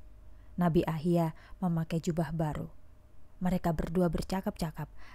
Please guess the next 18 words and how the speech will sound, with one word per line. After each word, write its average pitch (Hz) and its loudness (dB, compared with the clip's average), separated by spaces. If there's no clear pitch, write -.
di 185 4
padang 190 2
yang 151 -2
sunyi. 147 -4
Lalu 180 4
Nabi 180 4
Ahia 170 4
merobek 170 4
jubah 180 6
barunya 175 2
menjadi 175 2
dua 170 0
belas 156 0
potong 160 -8
dan 170 2
berkata 160 -2
kepada 160 -2
Yerobeam, 165 0